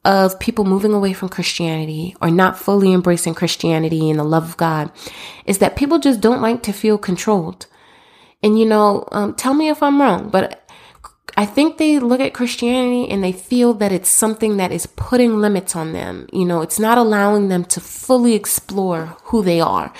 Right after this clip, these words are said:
or to fully be who they believe that they are. They think it has too many rules. Um, they don't really take the time to figure out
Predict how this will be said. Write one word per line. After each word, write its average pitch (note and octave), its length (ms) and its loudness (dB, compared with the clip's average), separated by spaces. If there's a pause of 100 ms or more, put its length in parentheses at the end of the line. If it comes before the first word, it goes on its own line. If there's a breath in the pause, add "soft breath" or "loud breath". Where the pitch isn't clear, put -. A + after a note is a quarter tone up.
(300 loud breath)
or - 60 -4
to - 140 -2
fully A3+ 380 0
be G3 300 2
who F#3 220 -2
they F#3 160 2
believe F#3 400 0
that E3+ 180 -2
they E3 140 -2
are. - 280 -2
They - 80 0
think F#3 220 2
it F#3+ 100 0
has F#3+ 220 -2
too - 180 -4
many A#3 220 2
rules. A#3 500 2 (460 loud breath)
Um, F3+ 440 -6 (160 loud breath)
they G3 140 4
don't A#3 220 4
really B3 220 2
take A#3+ 240 -2
the G#3+ 80 2
time G#3 340 -2
to F#3+ 160 -6
figure F#3+ 400 -2
out A#3+ 360 2